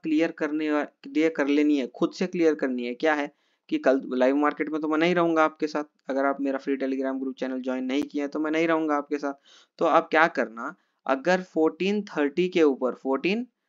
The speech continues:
थर्टी के ऊपर कहीं पर भी ग्रीन कैंडल क्लोज कर रहा है, आप मेरा टारगेट लेके बैठ जाओ।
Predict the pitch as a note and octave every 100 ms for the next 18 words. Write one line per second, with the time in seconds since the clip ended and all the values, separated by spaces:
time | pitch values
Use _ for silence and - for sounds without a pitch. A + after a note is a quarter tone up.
0 | _ _ D#3+ D3 C#3+ F#3+ G3+ A#3 B2+ -
1 | D#3 G3 _ _ _ D3 D3+ F3+ G3 F#3+
2 | F3+ E3+ E3+ F#3+ D#3+ D3+ E3 F3 D#3+ D#3
3 | D#3+ D3+ D#3+ E3 E3 E3 D3+ C3+ G#2+ _
4 | - D3+ E3 D3 D#3 D3 C3+ C#3+ D3+ C#3
5 | D#3 D3+ D#3 C#3 A#2+